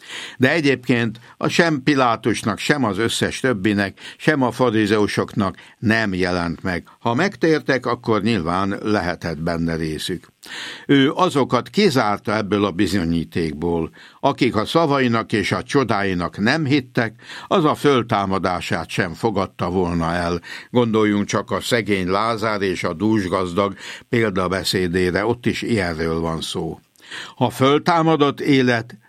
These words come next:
Jézus Krisztus számára szent volt, és ez már az Isten országában való élet,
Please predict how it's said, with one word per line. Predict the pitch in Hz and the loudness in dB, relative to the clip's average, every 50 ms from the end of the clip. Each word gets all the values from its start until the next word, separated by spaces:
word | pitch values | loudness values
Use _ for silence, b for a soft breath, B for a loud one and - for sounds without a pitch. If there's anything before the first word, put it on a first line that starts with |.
| b | b
Jézus | b 123 117 143 180 185 151 143 151 120 - - | b 4 6 6 6 6 4 4 2 0 0 0
Krisztus | - 117 120 113 - - 117 98 - | 0 0 0 0 0 0 0 2 2
számára | - - 123 113 117 113 107 104 101 98 95 95 98 92 87 | 2 2 2 2 2 2 2 2 2 0 0 0 0 0 0
szent | - - - 127 123 123 127 131 131 127 - 139 | 0 2 2 2 2 2 2 0 0 0 -2 0
volt, | 127 143 143 147 151 156 151 156 - B B B B B B B B | 2 4 4 4 4 4 2 0 -6 B B B B B B B B
és | B 131 123 110 127 | B 2 2 2 2
ez | - 156 139 107 | 0 0 2 2
már | 113 117 110 104 101 101 | 2 2 2 2 2 0
az | 98 92 - | 0 -2 0
Isten | - - 156 - - - 101 98 | 0 0 0 0 0 -2 0 0
országában | 101 101 101 92 - 123 113 117 120 107 131 131 135 127 135 135 131 127 | 0 0 0 0 0 0 0 0 0 0 -2 -2 0 0 0 0 2 2
való | 123 127 123 120 117 120 120 | 2 2 2 2 2 2 2
élet, | 120 123 110 113 110 110 107 101 - | 2 2 2 4 2 2 0 -2 -4